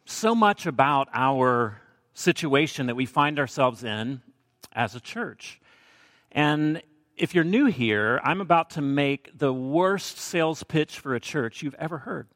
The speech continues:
So sit tight. It's gonna be wonderful. Um, as I, um, said in the Life of In Town, the announcements, there are a lot of cool things that are going on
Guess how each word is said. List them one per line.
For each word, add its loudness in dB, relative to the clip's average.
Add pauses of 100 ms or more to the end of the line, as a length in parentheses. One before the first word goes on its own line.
So 2 (360)
sit 2
tight. 0 (560)
It's -20
gonna -2
be 4
wonderful. 0 (580)
Um, 2 (640)
as 0
I, 4 (560)
um, 0 (300)
said 0
in -2
the 2
Life 2
of -10
In -2
Town, -2
the -4
announcements, -4
there 0
are -2
a -4
lot -8
of -10
cool 0
things -8
that -4
are 0
going 0
on -2